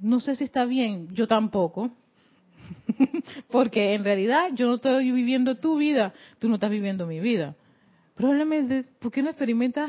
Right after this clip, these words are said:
eso? "Pero Erika, esto es malo". No lo sé.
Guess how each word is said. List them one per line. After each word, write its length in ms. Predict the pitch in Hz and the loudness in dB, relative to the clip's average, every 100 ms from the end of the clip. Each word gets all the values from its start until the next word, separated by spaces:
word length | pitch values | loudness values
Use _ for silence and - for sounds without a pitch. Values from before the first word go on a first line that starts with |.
| 320 339 | -6 -8
eso? 300 | - 180 165 151 _ _ _ _ _ _ _ 190 _ _ _ _ _ _ _ _ | -8 -8 -8 -14 _ _ _ _ _ _ _ _ _ _ _ _ _ _ _ _
"Pero 140 | 226 233 | 0 2
Erika, 300 | 262 233 180 | 2 0 -2
esto 180 | - 262 | 0 0
es 60 | |
malo". 520 | 240 269 247 175 160 185 | 2 2 0 -2 -6 -8
No 240 | 175 170 | -4 -4
lo 140 | 160 | -4
sé. 400 | 165 - 254 277 | -6 -2 -2 -2